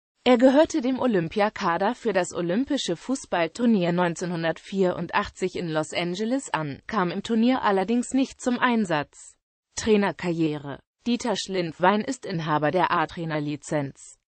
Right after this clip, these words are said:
Als Trainer arbeitete er für den D F B und von Juni zweitausendvier wegen Erfolglosigkeit entlassen, bis April zweitausendfünf als A-Juniorentrainer des F C Sankt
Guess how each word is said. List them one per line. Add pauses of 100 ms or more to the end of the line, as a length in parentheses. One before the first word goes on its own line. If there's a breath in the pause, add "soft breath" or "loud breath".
(240)
Als
Trainer
arbeitete
er
für
den
D
F
B
und
von
Juni
zweitausendvier
wegen
Erfolglosigkeit
entlassen,
bis
April
zweitausendfünf
als
A-Juniorentrainer
des
F
C
Sankt